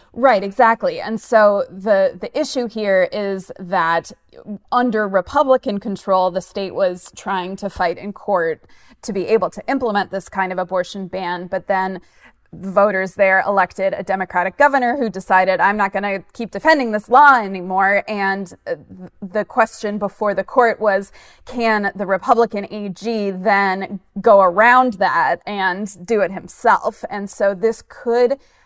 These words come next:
have major implications for other states where there's sort of a split among the top officials in, in partisan affiliation.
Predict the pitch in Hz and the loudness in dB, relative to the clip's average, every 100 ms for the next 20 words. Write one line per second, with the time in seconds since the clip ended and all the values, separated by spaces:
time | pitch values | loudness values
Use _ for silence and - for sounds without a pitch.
0 | - 226 208 196 196 208 202 196 190 190 | -12 0 2 2 0 -8 -8 -6 -6 -8
1 | 185 214 240 269 262 - 196 - 190 175 | -10 -10 -6 -4 -4 -4 -4 -2 -2 -4
2 | - - 214 277 - 208 196 185 180 180 | -8 -8 -6 -6 -6 -4 0 0 0 -2
3 | 190 180 170 175 - 202 226 262 202 196 | -4 -4 -4 -8 -8 0 4 4 2 -4
4 | 190 185 185 185 - - - - 277 285 | -4 -6 -6 -6 -6 -6 -8 -2 -2 -2
5 | - 202 190 180 185 180 - 185 185 185 | -8 -10 -10 -10 -10 -10 -6 -6 -6 -12
6 | 180 180 - 190 180 202 277 320 294 | -12 -12 -12 -8 -6 -4 -6 -8 -10